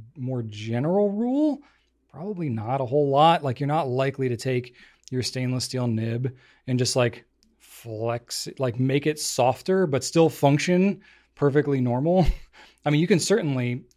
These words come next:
overflex it and you can spread those tines, make it write, you know, wetter. You can certainly, like, widen, you know, the slit by kinda bending it out a little bit.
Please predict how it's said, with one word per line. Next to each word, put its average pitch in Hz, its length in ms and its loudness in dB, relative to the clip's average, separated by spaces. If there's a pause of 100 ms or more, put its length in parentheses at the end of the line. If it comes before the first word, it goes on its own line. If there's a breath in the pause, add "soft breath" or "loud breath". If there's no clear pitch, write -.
(140)
overflex 127 680 0
it 113 220 -10 (340 soft breath)
and 123 100 -4
you 120 60 0
can 113 120 -2
spread 202 280 0
those 147 180 4
tines, 127 420 -2
make 117 180 -6
it - 80 -12 (260)
write, 110 360 -10 (220)
you 117 100 -8
know, 101 240 -10
wetter. 139 600 2 (360 soft breath)
You 123 120 -6
can 117 120 -2
certainly, 120 380 -4
like, 113 220 -4 (180)
widen, 123 720 -4 (460)
you 135 100 -6
know, 120 140 -2
the 117 120 -4
slit 147 440 -4
by 120 160 -2
kinda 117 220 -6
bending 110 340 -6
it 107 100 -8
out 170 200 -2
a - 20 0
little 170 220 -2
bit. 165 360 -4